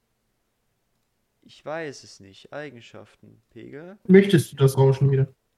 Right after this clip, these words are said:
Speaker 1: N-, nein. I-, ich bin nur, weil ich's bei gleichen Einstellungen nämlich die Tage hatte und, äh, jetzt ist, ich hab nichts getan und es, jetzt ist es weg. Ja, ich hab nichts getan. Äh, ja, ich hab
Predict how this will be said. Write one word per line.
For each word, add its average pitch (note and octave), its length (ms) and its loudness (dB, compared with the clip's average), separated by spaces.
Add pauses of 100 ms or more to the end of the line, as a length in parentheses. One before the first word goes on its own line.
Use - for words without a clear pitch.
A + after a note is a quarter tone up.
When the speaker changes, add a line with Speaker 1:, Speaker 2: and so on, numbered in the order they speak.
Speaker 1:
N-, - 500 -18
nein. B2 600 -8 (400)
I-, C3 200 -16
ich C3+ 220 -20
bin D#3 160 -14
nur, E3 300 -10 (440)
weil C#3 120 -6
ich's C#3+ 140 -16
bei B2+ 120 -4
gleichen D3 400 -6
Einstellungen B2+ 480 -12
nämlich B2 220 -16
die A#2 100 -16
Tage E3+ 440 -8
hatte D3+ 420 -10 (680)
und, C3+ 560 -8
äh, B2 640 -10
jetzt C3 240 -14
ist, D3+ 220 -18
ich C#3 100 -12
hab C#3 120 -12
nichts - 260 -18
getan C3+ 400 -8
und F#3 80 -14
es, F3 140 -14
jetzt D3 140 -16
ist B2+ 120 -20
es A#2+ 180 -20
weg. - 260 -12 (1200)
Ja, C#3+ 200 0
ich C3+ 120 -8
hab - 120 -14
nichts C#3 220 -16
getan. A#2+ 500 -8
Äh, A#2 280 -10
ja, G#2 380 -8
ich - 220 -20
hab - 240 -16